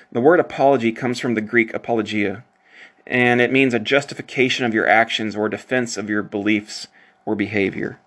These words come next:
You see, in modern culture, we've turned it into a synonym for being sorry,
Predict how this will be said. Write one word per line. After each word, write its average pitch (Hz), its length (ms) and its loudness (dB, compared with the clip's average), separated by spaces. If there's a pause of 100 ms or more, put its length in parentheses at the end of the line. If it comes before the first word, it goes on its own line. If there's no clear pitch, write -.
(920)
You 147 140 2
see, 175 240 4
in 143 160 4
modern 147 320 6
culture, 123 320 -2
we've 120 220 0
turned 147 280 2
it 135 100 2
into 127 220 -2
a 117 60 2
synonym 135 480 2
for 120 160 -2
being 120 260 0
sorry, 120 640 2